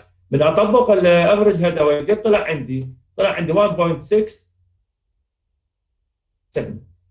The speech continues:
هذا، هذا يا عمود هذا طلاب اللي هسه طلعت القيمه مالته اني. هذا العمود اللي يكون العمود الخامس. طلعت هاي القيمه.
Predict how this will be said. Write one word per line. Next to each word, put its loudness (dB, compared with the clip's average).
هذا، 0
هذا 0
يا 0
عمود -6
هذا -6
طلاب -10
اللي -10
هسه -12
طلعت -10
القيمه -8
مالته -8
اني. -10
هذا 2
العمود 0
اللي -8
يكون -6
العمود -4
الخامس. -10
طلعت 2
هاي 0
القيمه. -6